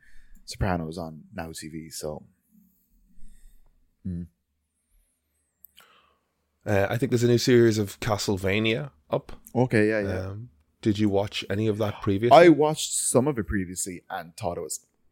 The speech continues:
Speaker 1: absolutely fucking phenomenal and incredible. I just didn't stick with it. Uh, whatever was going on at the time.
Speaker 2: Yeah. I, um, I think it's, I really do like it.
Speaker 1: Yeah.
Speaker 2: Um, I think it gets a bit pondery.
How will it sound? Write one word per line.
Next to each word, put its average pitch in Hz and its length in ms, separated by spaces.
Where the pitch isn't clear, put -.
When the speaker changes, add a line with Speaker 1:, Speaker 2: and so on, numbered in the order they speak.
Speaker 1:
absolutely 92 1200
fucking 87 460
phenomenal 87 680
and 90 80
incredible. 82 460
I - 60
just 85 180
didn't 80 160
stick - 220
with 69 100
it. - 80
Uh, 98 420
whatever 143 300
was 101 100
going 90 140
on 82 120
at - 60
the - 60
time. - 1000
Speaker 2:
Yeah. 90 160
I, 107 160
um, 110 120
I 127 80
think 156 180
it's, - 240
I 127 320
really 127 260
do 120 120
like 101 280
it. 160 160
Speaker 1:
Yeah. 95 220
Speaker 2:
Um, 92 120
I 104 80
think 110 200
it 104 60
gets 113 220
a 110 60
bit 101 240
pondery. 131 580